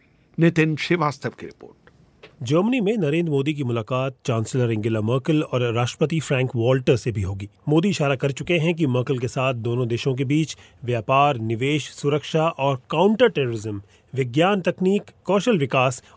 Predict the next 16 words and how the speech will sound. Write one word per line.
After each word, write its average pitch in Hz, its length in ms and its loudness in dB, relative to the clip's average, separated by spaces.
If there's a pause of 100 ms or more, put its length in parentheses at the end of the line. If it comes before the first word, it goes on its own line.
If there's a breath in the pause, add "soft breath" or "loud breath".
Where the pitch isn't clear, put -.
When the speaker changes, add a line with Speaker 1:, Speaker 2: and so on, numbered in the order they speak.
Speaker 2:
और 139 180 0
शहरी 190 580 0
infrastructure 143 580 -2
के 120 140 -4
साथ-साथ 123 520 -2 (280)
rail, 165 500 2 (260)
health 139 380 2 (100)
और 131 180 2
दवाओं 131 420 2
के 147 120 0
विकल्प 120 400 -2
पर 113 140 -2
भी 113 240 -4 (240 soft breath)
साझेदारी 135 640 2
को 135 120 0
लेकर 110 320 -2